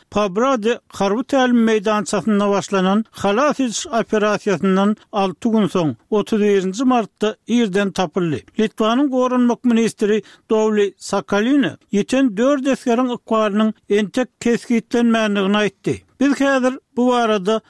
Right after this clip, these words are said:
gürläp bilmez. Sebäbi ilkinji nowatda bu barada entek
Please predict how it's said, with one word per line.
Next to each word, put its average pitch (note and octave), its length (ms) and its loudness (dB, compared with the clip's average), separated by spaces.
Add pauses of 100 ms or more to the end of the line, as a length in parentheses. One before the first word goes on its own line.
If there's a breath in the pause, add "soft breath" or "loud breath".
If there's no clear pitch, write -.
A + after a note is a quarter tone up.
(220 soft breath)
gürläp G#3 460 0
bilmez. A3 360 2 (220)
Sebäbi G#3 600 0
ilkinji G#3 500 -2
nowatda A#3 600 0 (120)
bu B3+ 120 0
barada A3+ 460 0 (280 soft breath)
entek G#3 440 0